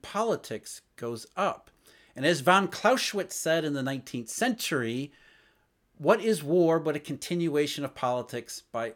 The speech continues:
other means?" So if it feels like the world has gotten much angrier, much edgier, countries themselves are much edgier and angrier and willing to take different steps that they maybe weren't,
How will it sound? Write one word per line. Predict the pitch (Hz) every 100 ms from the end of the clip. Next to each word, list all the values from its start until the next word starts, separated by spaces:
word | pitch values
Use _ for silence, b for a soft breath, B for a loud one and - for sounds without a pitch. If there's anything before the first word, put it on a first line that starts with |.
| -
other | 107 101 107
means?" | 113 185 131 92
So | 143
if | 139
it | 160
feels | - 233 254 196
like | 220
the | 220
world | 185 202 208
has | 185 170
gotten | 185 165 160
much | 165 - -
angrier, | 190 226 214 214 214
much | 175 143 - -
edgier, | 226 202 214 214 208 202 B B B B
countries | - 214 226 233 -
themselves | 208 190 220 226 233 196
are | 208
much | 214 220 -
edgier | 202 180 208 208 202
and | 180
angrier | 185 226 214 220 214
and | 165
willing | 160 202 190
to | 180
take | 190 196 - -
different | 190 185 196 165
steps | - 202 196 -
that | 180
they | 185
maybe | 175 180 190
weren't, | 175 214 247 -